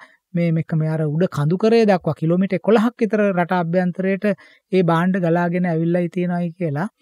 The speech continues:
ඒ මේ, මේ අපි කියනවා රිවර් රයින් ට්‍රේඩ්ස් කියලා. ඒ කියන්නේ ගංගා ආශ්‍රිත වෙළඳාම, මේ කුඩා යාත්‍රා ඒ වගේ ගමන් කළා. ඉතින් මෙතන වුණත් කාලිංග ඇල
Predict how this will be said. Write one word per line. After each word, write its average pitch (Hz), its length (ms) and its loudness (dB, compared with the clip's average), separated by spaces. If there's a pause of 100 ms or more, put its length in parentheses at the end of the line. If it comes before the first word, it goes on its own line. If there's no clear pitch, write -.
(360)
ඒ 175 240 0
මේ, 160 440 0
මේ 156 180 -2
අපි 156 180 -6
කියනවා 170 280 0
රිවර් 170 320 4
රයින් 175 260 2
ට්‍රේඩ්ස් 151 480 -2
කියලා. 156 380 -6 (500)
ඒ 160 60 -4
කියන්නේ 180 260 0
ගංගා 165 460 2 (100)
ආශ්‍රිත 185 460 0 (240)
වෙළඳාම, 170 360 2
මේ 214 120 0
කුඩා 196 300 0
යාත්‍රා 170 520 0
ඒ 180 60 -2
වගේ 175 240 -2
ගමන් 175 280 -4
කළා. 170 280 0 (420)
ඉතින් 175 160 2
මෙතන 185 320 2
වුණත් 190 320 2
කාලිංග 165 480 0
ඇල 156 240 2